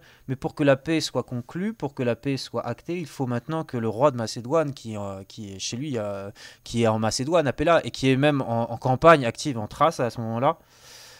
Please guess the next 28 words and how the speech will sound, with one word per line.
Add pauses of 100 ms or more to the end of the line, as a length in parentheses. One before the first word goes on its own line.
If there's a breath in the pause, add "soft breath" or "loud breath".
(100)
contre
le
roi
Thrace
qui
était
allié
à
Athènes, (1400 loud breath)
il
faut
qu'il
signe
aussi
le,
la
paix
pour
que,
qu'elle
soit,
pour
que
le
statu
quo
soit
effectif